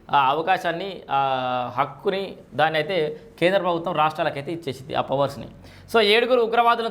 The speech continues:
చొరబాటుకు యత్నం, జమ్మూ కాశ్మీర్లోని సాంబా సెక్టార్లో హతమార్చిన భారత సైన్యం. So, భారత్పై టర్కీ డ్రోన్లతో పాక్ దాడి. ఏం చేసి టర్కీ డ్రోన్లతో దాడి చేసిరు. నాలుగు వందల డ్రోన్లతో ముప్పై ఆరు ప్రాంతాలను టార్గెట్ చేసిన పాకిస్తాన్. సివిల్ విమానాలు అడ్డుపెట్టుకుని దాడులు. ఇక్కడ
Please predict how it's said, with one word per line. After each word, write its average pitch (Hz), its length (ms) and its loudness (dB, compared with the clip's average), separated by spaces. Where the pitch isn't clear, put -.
చొరబాటుకు 214 400 2
యత్నం, 190 360 0
జమ్మూ 190 200 0
కాశ్మీర్లోని 202 440 -2
సాంబా 185 380 2
సెక్టార్లో 185 760 -2
హతమార్చిన 202 460 0
భారత 180 300 0
సైన్యం. 180 380 -6
So, 233 80 4
భారత్పై 214 800 2
టర్కీ 202 300 2
డ్రోన్లతో 220 380 0
పాక్ 190 260 2
దాడి. 131 300 -2
ఏం 185 200 2
చేసి 220 140 0
టర్కీ 190 360 0
డ్రోన్లతో 202 340 0
దాడి 185 260 4
చేసిరు. 175 480 -6
నాలుగు 170 300 2
వందల 247 160 0
డ్రోన్లతో 226 460 0
ముప్పై 190 280 -2
ఆరు 226 140 4
ప్రాంతాలను 208 400 0
టార్గెట్ 185 320 -2
చేసిన 180 200 -6
పాకిస్తాన్. 160 460 -2
సివిల్ 220 380 -2
విమానాలు 202 440 0
అడ్డుపెట్టుకుని 185 520 -2
దాడులు. 180 340 2
ఇక్కడ 175 480 0